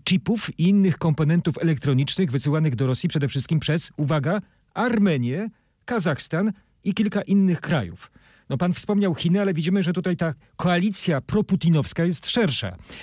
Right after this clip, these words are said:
Pan jest ekspertem do spraw cyberbezpieczeństwa. Jak pan to ocenia? Czy, czy da się to uszczelnić w ogóle, żeby,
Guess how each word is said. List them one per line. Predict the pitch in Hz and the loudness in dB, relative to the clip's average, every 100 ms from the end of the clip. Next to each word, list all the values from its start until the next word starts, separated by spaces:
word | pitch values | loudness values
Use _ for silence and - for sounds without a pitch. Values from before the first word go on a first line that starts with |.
| - | -4
Pan | 160 185 | 0 2
jest | 165 | 2
ekspertem | 151 - 190 170 147 | -2 -2 -2 0 0
do | 120 123 | 0 -2
spraw | - 117 | -2 -4
cyberbezpieczeństwa. | - 139 113 117 131 123 107 - 120 135 - _ _ | -2 -2 -2 -2 -4 -2 -4 -2 -6 -6 -12 _ _
Jak | 160 165 | -6 -2
pan | 170 | 0
to | 135 | 0
ocenia? | 120 - 107 90 | -2 -2 -2 -4
Czy, | - 104 - - _ | -8 -10 -12 -20 _
czy | - 120 | -8 -8
da | 165 117 170 | -6 -2 -2
się | 220 | 0
to | 214 | -2
uszczelnić | 185 - 165 147 156 120 | -2 -2 -2 -2 -2 -4
w | |
ogóle, | 156 147 208 | -4 -4 -4
żeby, | 190 170 175 | -4 -2 -2